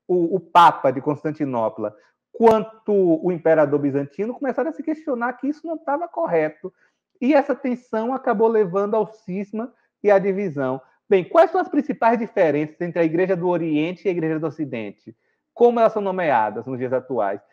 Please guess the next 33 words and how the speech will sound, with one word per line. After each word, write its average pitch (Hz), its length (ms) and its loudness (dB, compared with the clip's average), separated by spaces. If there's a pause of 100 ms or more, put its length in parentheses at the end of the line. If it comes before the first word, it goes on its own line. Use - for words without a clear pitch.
(340)
A 285 100 6
Igreja 233 240 4
do 190 120 4
Oriente, 202 720 0
ela 190 200 6
é - 20 2
nomeada 185 640 -2
Igreja 190 360 -2
Ortodoxa. 147 760 -2 (320)
A 240 160 4
Igreja 160 280 2
do 127 80 0
Ocidente, 156 720 -4
ela 143 160 2
é 135 60 0
nomeada 147 680 0
Igreja 147 580 -2
Católica. 131 680 -4 (360)
As 285 200 4
diferenças 220 500 0
são 233 240 -4
várias. 123 420 2 (320)
O 165 520 4
calendário 170 600 4
litúrgico, 139 1040 0
que - 140 -2
é - 20 6
a 156 80 6
data, 135 540 2
aquelas 147 320 0
datas, 131 260 -2
Quaresma, 156 800 4
Páscoa, 156 760 0